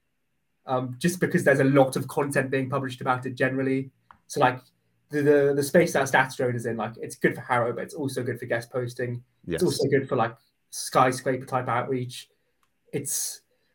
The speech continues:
Speaker 1: the, when it comes to, um, like, the more B two C niches that aren't as good f-, for, like, Harrow and stuff like that, that's when you see more, like, creative P R type campaigns,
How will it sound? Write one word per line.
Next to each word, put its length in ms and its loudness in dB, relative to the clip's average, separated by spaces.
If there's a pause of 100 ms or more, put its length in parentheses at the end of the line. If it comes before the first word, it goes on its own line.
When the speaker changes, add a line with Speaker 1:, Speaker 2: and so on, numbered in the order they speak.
(140)
Speaker 1:
the, 180 -2 (200)
when 220 10
it 140 4
comes 320 2
to, 560 6
um, 460 -4 (520)
like, 160 -2
the 60 2
more 420 4
B 180 -6
two 100 -6
C 280 -4
niches 380 -4
that 100 -4
aren't 280 0
as 160 -4
good 220 -2
f-, 200 -20 (220)
for, 140 -6
like, 140 -8
Harrow 240 -2
and 80 -4
stuff 180 -8
like 120 -10
that, 180 -2
that's 240 -2
when 80 0
you 80 -4
see 240 -2
more, 300 0
like, 320 -4 (460)
creative 600 0
P 100 0
R 220 2
type 240 0
campaigns, 680 -2